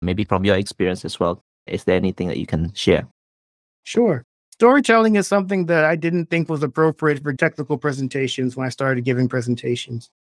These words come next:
Speaker 2: But I see it now as almost essential, especially if you're talking to a non-technical audience. I remember when I was a kid,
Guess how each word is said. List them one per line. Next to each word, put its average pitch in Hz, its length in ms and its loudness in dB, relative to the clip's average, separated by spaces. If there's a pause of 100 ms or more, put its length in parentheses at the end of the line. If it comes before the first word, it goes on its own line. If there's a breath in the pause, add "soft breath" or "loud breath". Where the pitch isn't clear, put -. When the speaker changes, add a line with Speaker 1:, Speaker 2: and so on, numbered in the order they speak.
(180)
Speaker 2:
But 151 100 4
I 165 100 6
see 220 280 4
it 202 100 0
now 175 320 6
as 151 260 2 (120)
almost 160 360 2
essential, 143 640 -2 (320)
especially 220 400 2
if 208 60 2
you're 190 100 2
talking 175 340 0
to 160 220 2
a 139 100 -2
non-technical 151 1300 -2
audience. 139 540 -2 (440)
I 151 40 -2
remember 233 300 6
when 190 220 2
I 180 100 4
was 156 240 0
a 139 80 -2
kid, 143 380 2